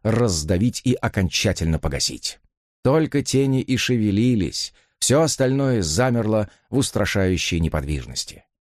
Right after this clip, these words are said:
Окно было полуоткрыто, но оттуда не долетало ни единого дуновения, которое могло бы рассеять душок лекарств и болезни, пропитавший воздух.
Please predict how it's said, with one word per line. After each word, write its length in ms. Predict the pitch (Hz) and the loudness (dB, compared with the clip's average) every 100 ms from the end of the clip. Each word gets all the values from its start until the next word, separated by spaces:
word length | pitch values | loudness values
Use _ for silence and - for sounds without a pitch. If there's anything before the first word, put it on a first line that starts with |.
| _ | _
Окно 340 | - - 135 147 | -2 2 2 4
было 280 | 139 139 | 2 2
полуоткрыто, 840 | 123 120 123 120 - 123 113 - - _ - | 0 0 0 -2 -2 -4 -2 -6 -14 _ 0
но 140 | 110 | 2
оттуда 600 | 107 - 165 147 147 131 _ | 2 0 0 2 2 0 _
не 220 | 98 131 165 | 0 2 4
долетало 600 | 143 143 - 117 117 101 | 4 2 2 2 2 2
ни 200 | 107 202 | 4 4
единого 720 | 175 160 123 110 127 113 107 | 2 0 0 2 2 2 2
дуновения, 760 | 98 90 82 90 85 78 71 - - | 2 2 2 2 2 0 -2 -8 -4
которое 360 | 104 104 92 | 0 2 2
могло 300 | 85 87 104 | 2 2 2
бы 100 | 95 | 2
рассеять 680 | 80 71 - 123 127 101 - - | 0 -2 0 0 2 0 -6 -6
душок 480 | 95 104 - 101 85 | -2 -2 0 -2 -2
лекарств 560 | 82 95 90 - - - | -2 -2 -2 -4 -8 -2
и 80 | |
болезни, 680 | 101 87 113 120 67 73 53 _ - | 0 2 2 0 -2 -6 -8 _ -4
пропитавший 600 | 131 113 - 80 - 95 | -2 0 -2 -2 0 0
воздух. 540 | 90 73 - - - | 0 -2 -6 -12 -16